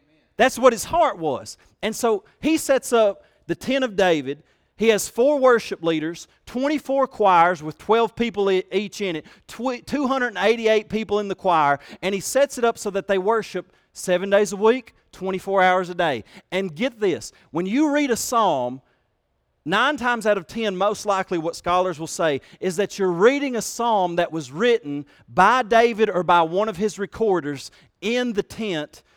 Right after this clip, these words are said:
whenever they were worshiping in the, in, around the Ark of the Covenant, because the presence of God showed up and the Spirit of God came and he began to sing from his heart spontaneously, and they recorded what he was singing. And it was prophetic words about Jesus the Messiah.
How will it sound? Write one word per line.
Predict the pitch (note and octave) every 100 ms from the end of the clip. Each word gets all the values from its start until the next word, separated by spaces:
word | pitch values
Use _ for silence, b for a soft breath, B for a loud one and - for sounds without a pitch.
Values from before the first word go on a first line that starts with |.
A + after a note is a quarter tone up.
| _
whenever | - F#3 G3+ F#3
they | F3 F3
were | D#3+
worshiping | C#3+ G3+ A3+ - E3 - B2 A#2+ A#2+ _ _
in | F3 G#3+ G#3+
the, | F#3+ F#3 -
in, | G3+ G#3 C#3+
around | E3+ F#3+ G#3+
the | G#3
Ark | G3+ G3+
of | F3
the |
Covenant, | E3 G3+ E3+ E3
because | D3+ F3 C3+
the |
presence | D3 G3 G#3 G#3 A3
of | E3
God | F#3+ F3+ D3+
showed | - F3
up | F3 D#3+ - B -
and | E3+
the |
Spirit | - - G3+ F#3+
of | D#3
God | E3+ E3 -
came | F#3+ F3+ D#3+ B B
and | D#3+
he | G3+
began | F#3+ E3 F#3 D#3
to |
sing | C#3+ - G#3+ G#3+ G#3
from | - F#3 D#3+
his | D#3+ -
heart | - D#3+ D#3
spontaneously, | - D3+ D3 C3+ - D3 C3 A2+ - A2+ G#2+ B B
and | C#3 C#3
they | C#3
recorded | B2+ - E3+ D3 B2
what | A2+ A#2+
he | A2
was | G#2
singing. | - A#2+ F#2 E2+ _ _ _ _ _ _ _ -
And | F#3+
it | G#3
was | -
prophetic | - F3+ G#3+ G#3 -
words | G3 A#3 D3 B2+
about | C#3+ C3
Jesus | C#3 D#3 C#3+ -
the |
Messiah. | C#3+ C3+ E3+ D#3+ D#2